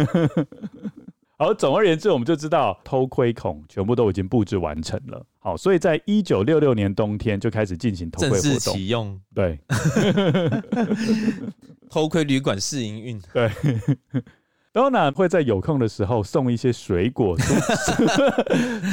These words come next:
Speaker 1: <laughs> 苏打饮料或三明治到阁楼给 Fox 吃，
Speaker 2: 嗯，嗯。
Speaker 1: 啊，Gerald Fox 吃。
Speaker 2: 啊，今晚看了安怎啊？哈，今晚来看这几间啊？啊，这，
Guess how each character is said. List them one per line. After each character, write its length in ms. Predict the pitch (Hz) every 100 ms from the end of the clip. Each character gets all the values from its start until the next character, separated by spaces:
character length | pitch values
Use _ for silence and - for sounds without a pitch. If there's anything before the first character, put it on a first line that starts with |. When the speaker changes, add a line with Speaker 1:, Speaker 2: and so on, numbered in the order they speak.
| 185
Speaker 1:
<laughs> 0 |
苏 180 | 247 262
打 180 | 185 185
饮 240 | 143 117
料 200 | 160 143
或 180 | 185 147
三 240 | - 143
明 240 | 135 104 98
治 340 | 131 107 87
到 160 | - 123
阁 200 | 117 104
楼 140 | 107
给 140 | 101 80
Fox 400 | - 123 95 -
吃， 580 | 123 110 101 95 92 95
Speaker 2:
嗯， 180 | 110 98
嗯。 20 |
Speaker 1:
啊， 100 | 90
Gerald 240 | 120 120
Fox 300 | 113 123 92
吃。 400 | - - 95 92 92 -
Speaker 2:
啊， 80 | 160
今 160 | 151
晚 100 | 156
看 200 | 151 156
了 100 | 147
安 140 | 139 139
怎 80 | 139
啊？ 200 | 104 90
哈， 160 | 95
今 140 | - 151
晚 60 |
来 60 | 147
看 140 | 147
这 80 | 139
几 100 | 123
间 260 | - 120 113
啊？ 60 |
啊， 60 | 110
这， 120 | -